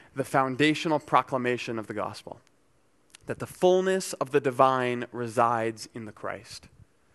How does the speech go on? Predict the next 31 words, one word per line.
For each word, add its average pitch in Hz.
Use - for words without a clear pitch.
Not 131
in 190
religion, 170
not 127
in 165
Christianity, 160
not 147
in 180
church, 165
not 151
even 175
in 165
the 156
Bible. 147
It's 131
Jesus 165
that 143
is 131
the 131
Word 120
of 104
God, 101
the -
perfect 185
image 156
of 113
the 123
divine 131
in 120
human 117
history. 95